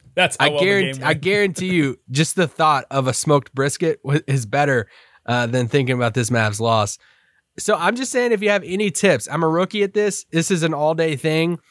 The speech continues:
Speaker 2: and I'm ready to eat it for dinner, but I'm getting up early to start the process. If you have any tips, throw 'em my way. That's all I wanna say. All right,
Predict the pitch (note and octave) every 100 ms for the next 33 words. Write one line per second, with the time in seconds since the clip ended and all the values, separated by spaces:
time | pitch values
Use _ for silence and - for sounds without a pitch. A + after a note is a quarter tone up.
0 | _ _ _ C#3 C#3 C#3 C#3 C3+ B2+ C#3+
1 | D3 D3+ D3+ D3 C#3+ C3+ C#3 B2 C3 D3+
2 | C#3 B2+ B2 C3 C#3 C3 B2+ C3+ C3+ A#2
3 | - B2+ A#2+ G#2+ A#2+ A2+ A2 A#2 G#2+ A2+
4 | A#2+ B2+ B2+ A#2 - A#2 F2 - - _
5 | _ _ - B2 A#2 A2 G#2 F#2+ - -
6 | _ _ _ - A2+ C#3+ C#3+ C#3+ C3+ B2+
7 | G#2+ - - - E3 G#3 F3+